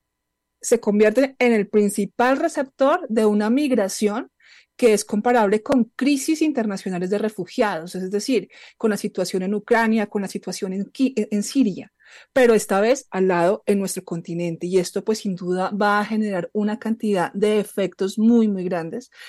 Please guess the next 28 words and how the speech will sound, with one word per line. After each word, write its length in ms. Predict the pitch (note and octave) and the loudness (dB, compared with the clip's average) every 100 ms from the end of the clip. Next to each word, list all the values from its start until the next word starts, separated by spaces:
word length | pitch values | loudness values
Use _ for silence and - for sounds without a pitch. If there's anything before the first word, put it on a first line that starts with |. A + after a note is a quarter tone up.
| - - - | -20 -18 -6
También, 580 | G3+ F#3 G3 F#3 G3 - | -4 -2 -2 0 -2 -4
eh, 460 | G#3 A3 A3+ F3+ _ _ - | 0 2 2 0 _ _ -2
pasa 300 | A3 A3 A3+ | 0 0 -2
también 320 | A3 G3+ G3 | -2 0 0
de 80 | G3+ | 2
una 120 | G#3 | 2
respuesta 640 | A3 G#3 - G3 - G3+ - | 0 0 -2 -2 0 -2 0
humanitaria, 760 | A#3 A3 G3 F3+ - G3+ G#3 G3+ | 2 2 2 -4 -2 0 2 2
de 60 | |
una 100 | G3+ | 2
respuesta 560 | G#3+ G#3+ G#3 F3+ - G3 | -4 -6 -6 -6 -2 -2
de 200 | G#3 - | -2 -2
crisis, 640 | A3 A#3+ A#3 G#3+ A3+ - _ _ - _ _ _ _ - | 0 2 2 -2 -4 -8 _ _ -20 _ _ _ _ -2
a 360 | A#3 B3+ D4 - _ - | 2 2 0 -4 _ -2
apostarle 760 | G#3 G#3 G3+ - G3 F#3+ G3+ | -2 2 0 0 0 2 2
tal 200 | A3+ A#3 | 2 4
vez 320 | A#3 B3 A#3+ - | 6 6 6 2
a 100 | A#3 | 2
una 260 | B3 B3+ | 4 2
política 440 | B3 F#3+ F3+ G3+ A3+ | 0 -4 -4 -2 0
de 60 | |
integración 540 | A#3+ A3 G3+ F#3+ F#3 G3 | 0 0 -2 -2 0 4
muy 280 | A#3 C4+ C4+ | 6 8 8
ambiciosa 640 | C4+ B3+ - G3+ F#3+ A#3 | 6 4 2 0 0 -6
también 400 | - G#3 F#3 G3 - | -4 -4 0 0 2
a 100 | G#3+ | 4
nivel 400 | A#3+ G#3 G3+ G3+ | 6 6 4 2
internacional. 800 | G3+ F3 F3 E3 - E3+ D3 | -2 -4 -10 -12 -14 -14 -16